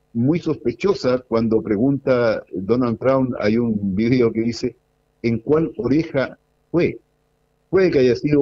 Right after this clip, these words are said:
una confusión del momento. En fin, pero lo que allí sucede,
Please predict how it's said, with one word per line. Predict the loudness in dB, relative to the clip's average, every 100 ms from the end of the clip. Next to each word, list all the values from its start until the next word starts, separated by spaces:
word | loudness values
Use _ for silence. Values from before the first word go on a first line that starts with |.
| 2
una | 0 0
confusión | 0 -2 -2 -2 0 0
del | 0 0
momento. | 0 0 -2 -4 -14 _ _ _ _ -4
En | -2 0
fin, | 0 -2 -4 _ _ _ _
pero | 2 4 4 4 4 4 4 4 2 -2 _ _ _ _
lo | -2 0
que | 2
allí | 0 0
sucede, | 0 -2 0 2 2 0